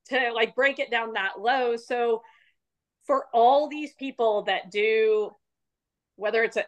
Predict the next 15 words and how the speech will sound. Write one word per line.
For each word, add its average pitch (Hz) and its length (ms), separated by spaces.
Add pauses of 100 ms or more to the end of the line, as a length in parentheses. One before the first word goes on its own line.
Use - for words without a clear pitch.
itty 262 220
bitty 240 220
small 214 400
breeding 202 420
industry, 302 480
like, 233 220
you 202 140
bring 196 260
something 190 460
to 190 120
the 175 100
table, - 640 (120)
or 196 600 (360)
again, 196 480
some 214 520